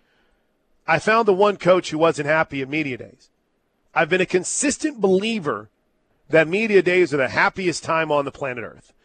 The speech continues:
Everyone is happy about their team. Everyone is happy about the direction of the program. Everyone feels good about where their team is. Well, Josh, I'm here to tell you I was wrong.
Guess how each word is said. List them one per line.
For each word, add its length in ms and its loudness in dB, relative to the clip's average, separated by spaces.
Everyone 720 4
is 100 -2
happy 300 0
about 300 2
their 140 -2
team. 460 -8
Everyone 760 2
is 100 -2
happy 340 0
about 340 0
the 60 -10
direction 420 -4
of 40 -6
the 60 -10
program. 600 -2
Everyone 600 2
feels 320 -2
good 260 0
about 340 2
where 220 2
their 160 -2
team 380 -8
is. 280 -18
Well, 120 -18
Josh, 580 2
I'm 160 -2
here 140 2
to 60 -8
tell 300 4
you 420 -2
I 240 0
was 240 -4
wrong. 260 -6